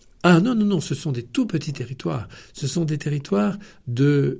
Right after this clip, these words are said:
cinq à dix mille personnes. Et demain, si la ministre les habilite, eh bien, ils vont ouvrir une entreprise à but d'emploi.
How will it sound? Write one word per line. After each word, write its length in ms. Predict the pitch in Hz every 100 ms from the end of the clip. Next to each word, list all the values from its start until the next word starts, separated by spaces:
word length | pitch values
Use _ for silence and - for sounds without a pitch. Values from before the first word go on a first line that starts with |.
| -
cinq 460 | - - 196 214 143
à 60 |
dix 160 | 120 156
mille 160 | 180
personnes. 460 | 180 131 - 113 139 - - - -
Et 160 | 151
demain, 580 | 135 120 160 135 170 302 - -
si 320 | - - - 190
la 120 | 160
ministre 500 | 151 151 156 - 135
les 160 | 123 113
habilite, 460 | 104 98 143 247
eh 80 | 170
bien, 300 | 131 143 214 - -
ils 100 | -
vont 180 | 135 147 -
ouvrir 380 | 175 170 196
une 100 | 160
entreprise 720 | 147 139 131 - - 196 226 -
à 80 | 139
but 460 | 120 156 214 208 214
d'emploi. 640 | 135 143 151 - 107 123